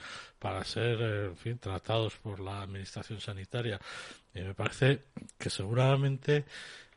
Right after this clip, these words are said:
eh, si, si esta pandemia, si esta historia del coronavirus sirve para cuestionarnos si realmente es eficaz un Estado con diecisiete administraciones, habremos dado un importante paso adelante.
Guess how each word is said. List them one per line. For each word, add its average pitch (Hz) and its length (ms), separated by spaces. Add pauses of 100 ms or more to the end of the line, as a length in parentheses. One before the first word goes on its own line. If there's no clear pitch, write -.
eh, 104 480
si, 104 420 (300)
si - 180
esta 131 300
pandemia, 135 640
si - 120
esta - 240
historia 127 380
del 120 140
coronavirus 123 580
sirve 127 300
para 107 320 (420)
cuestionarnos 127 960 (280)
si - 180
realmente 123 880
es - 240
eficaz 123 560
un 120 120
Estado 127 420
con 104 160
diecisiete - 480
administraciones, 123 720 (460)
habremos 117 440
dado 120 180
un 123 140
importante 110 540
paso 113 320
adelante. 104 480